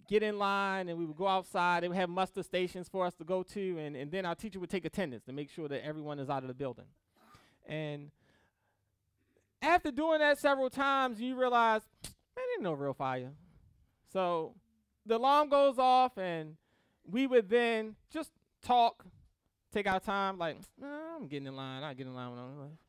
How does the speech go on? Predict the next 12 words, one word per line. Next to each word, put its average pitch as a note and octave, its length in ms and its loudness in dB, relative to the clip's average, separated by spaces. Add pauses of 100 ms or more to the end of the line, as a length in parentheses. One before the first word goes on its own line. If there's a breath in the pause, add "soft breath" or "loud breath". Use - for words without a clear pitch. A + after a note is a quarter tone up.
(520 soft breath)
taking G#3 220 -2
our G3+ 120 2
slow B3 340 2
little C4 240 4
time B3 380 2
to B3 60 -6
get B3 140 0
in B3+ 120 2
line B3 300 2
and B3 80 -6
get B3 120 -2
ready. A#3+ 300 4